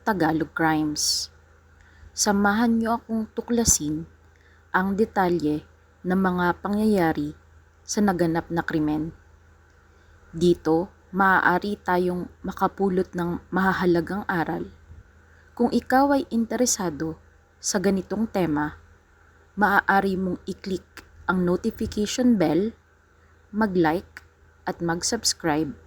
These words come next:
sa channel na ito. Si Andrew Philip Cunanan ay ipinanganak noong August thirty-one,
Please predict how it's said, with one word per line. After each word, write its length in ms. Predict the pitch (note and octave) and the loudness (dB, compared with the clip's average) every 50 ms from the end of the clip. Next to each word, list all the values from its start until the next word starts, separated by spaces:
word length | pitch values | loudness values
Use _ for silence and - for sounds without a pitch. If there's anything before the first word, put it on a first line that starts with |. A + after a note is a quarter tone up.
| - - | -20 -16
sa 160 | - - - A3+ | -8 -4 -4 -2
channel 400 | - - - F#3 E3 E3 D3+ D3+ | -2 -2 -2 0 0 0 -2 -2
na 240 | D3+ D3+ B2 A#2+ | -2 -2 -4 -4
ito. 320 | F3 - - D3+ D3+ D3+ - - - _ _ _ _ _ _ _ _ _ _ _ _ _ _ _ _ _ _ - _ _ _ _ _ _ _ _ _ _ _ _ _ _ _ _ _ _ _ _ _ _ _ _ _ _ _ _ _ _ | -6 -8 -6 -6 -6 -6 -8 -12 -20 _ _ _ _ _ _ _ _ _ _ _ _ _ _ _ _ _ _ -20 _ _ _ _ _ _ _ _ _ _ _ _ _ _ _ _ _ _ _ _ _ _ _ _ _ _ _ _ _ _
Si 320 | - - - - D#3+ - - - | -6 -4 -4 -4 -4 -6 -4 -2
Andrew 640 | F3 F#3 G3+ G#3+ G3+ G#3 A#3 B3 B3+ B3 C4 C#4 - _ _ _ _ - | 0 0 0 0 -2 0 0 0 0 0 -4 -6 -14 _ _ _ _ -16
Philip 480 | - - G3 F#3+ F3+ F3+ G3+ - - _ _ _ _ _ | -10 -6 -4 -4 -2 -2 -6 -8 -10 _ _ _ _ _
Cunanan 640 | - C4+ C4 B3 G#3 F#3+ E3+ D#3 D#3 D#3+ D#3+ E3 F3 - _ _ _ _ _ _ _ _ _ _ _ _ _ _ _ _ - F#3 | -2 0 0 2 2 2 0 0 0 -2 -4 -6 -6 -8 _ _ _ _ _ _ _ _ _ _ _ _ _ _ _ _ -6 -4
ay 160 | F#3+ - - | -4 -4 -4
ipinanganak 800 | A3+ A3 - B3 A#3+ B3+ B3+ B3 B3+ B3+ B3 G#3 E3+ D#3 - _ _ _ _ _ _ _ _ _ _ _ _ _ - | -8 -8 -6 -4 0 0 0 0 0 0 0 0 -2 -4 -6 _ _ _ _ _ _ _ _ _ _ _ _ _ -6
noong 320 | F#3 F#3 F3 E3+ E3+ C3+ _ - | -2 -2 0 0 -2 -4 _ -4
August 640 | E3+ F#3+ F#3+ F#3+ F3+ G3 G3 F#3+ - - - - - _ | -2 -2 -2 0 -2 -2 0 0 -2 -2 -4 -10 -20 _
thirty-one, 960 | _ - - - - G3+ G3+ G3+ - A#3 A#3 G#3+ F#3 F#3 D#3 E3 E3+ F3 E3+ | _ -18 -14 -4 -2 -2 -2 -2 -4 -8 -6 -6 -4 -4 -2 -2 -4 -4 -6